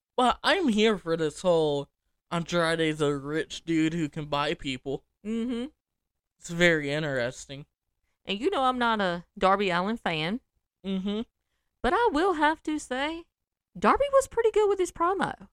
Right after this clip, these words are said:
Speaker 1: <laughs>
Speaker 2: I mean, he's no Maxwell.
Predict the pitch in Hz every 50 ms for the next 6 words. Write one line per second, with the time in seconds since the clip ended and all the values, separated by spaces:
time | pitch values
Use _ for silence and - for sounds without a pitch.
0 | _ _ _ _ _ _ _ _ _ _ _ _ _ _ _ _ _ _ _ _
1 | _ _ _ _ _ _ _ _ _ _ - 208 196 196 - 233 277 403 403 _
2 | _ _ _ _ _ _ _ _ _ _ _ - 247 311 285 277 302 339 302 294
3 | - 247 254 269 285 285 233 185 180 - - 202 180 175 185 226 277